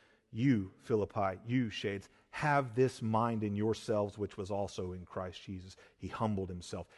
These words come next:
He became obedient to God to the point of death for your eternal joy. That's,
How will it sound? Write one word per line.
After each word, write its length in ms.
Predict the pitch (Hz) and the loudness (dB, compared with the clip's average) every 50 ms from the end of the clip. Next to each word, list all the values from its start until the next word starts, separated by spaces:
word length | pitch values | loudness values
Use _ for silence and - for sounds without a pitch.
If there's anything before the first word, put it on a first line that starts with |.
| - - | -20 -12
He 80 | 110 | -8
became 240 | 107 - - 104 98 | -8 -8 -6 -6 -6
obedient 640 | 92 90 90 - 107 101 98 95 95 90 90 - | -6 -6 -6 -4 -4 -2 -2 -2 -4 -6 -8 -12
to 100 | - - - _ | -18 -20 -16 _
God 280 | - 104 95 92 90 - - - - - - | -6 -4 -2 -2 -2 -4 -6 -14 -20 -20 -14
to 80 | - | -12
the 80 | 101 - | -12 -12
point 320 | - - - 120 113 107 | -10 -6 -2 0 0 0
of 160 | 95 87 92 - | 0 -2 -2 -2
death 260 | 110 95 90 - - - - - | 0 0 -2 -4 -10 -20 -20 -20
for 340 | - - - - 113 101 95 | -20 -8 0 2 4 4 4
your 560 | 92 92 92 101 107 107 107 110 110 113 123 - | 2 0 0 0 2 4 4 4 4 2 2 -2
eternal 720 | 110 98 - - - - 104 95 92 90 92 87 85 - _ _ | -10 -14 -14 -14 -12 -8 -6 -6 -6 -6 -8 -10 -10 -12 _ _
joy. 240 | - - - 87 80 80 82 - _ _ _ _ _ _ _ _ _ _ _ _ _ _ _ _ _ _ _ _ _ _ _ _ _ _ _ _ _ _ _ _ _ _ _ _ _ _ _ _ _ _ _ _ _ _ _ _ _ _ _ _ _ _ _ _ _ _ _ _ _ _ _ _ - | -20 -16 -14 -14 -14 -14 -16 -20 _ _ _ _ _ _ _ _ _ _ _ _ _ _ _ _ _ _ _ _ _ _ _ _ _ _ _ _ _ _ _ _ _ _ _ _ _ _ _ _ _ _ _ _ _ _ _ _ _ _ _ _ _ _ _ _ _ _ _ _ _ _ _ _ -2
That's, 360 | - 120 - - - - | -2 -2 -2 -2 -14 -20